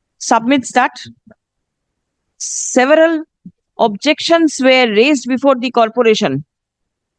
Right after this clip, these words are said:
praying for demolition of the unauthorized construction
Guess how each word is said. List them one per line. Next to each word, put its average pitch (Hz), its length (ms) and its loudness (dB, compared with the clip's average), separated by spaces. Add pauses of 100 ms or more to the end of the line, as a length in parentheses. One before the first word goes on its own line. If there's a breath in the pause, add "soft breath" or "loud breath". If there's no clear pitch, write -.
(260)
praying 302 340 0
for 285 240 -2
demolition 269 580 0
of 262 200 0
the 254 140 -2
unauthorized 240 720 0
construction 233 680 -2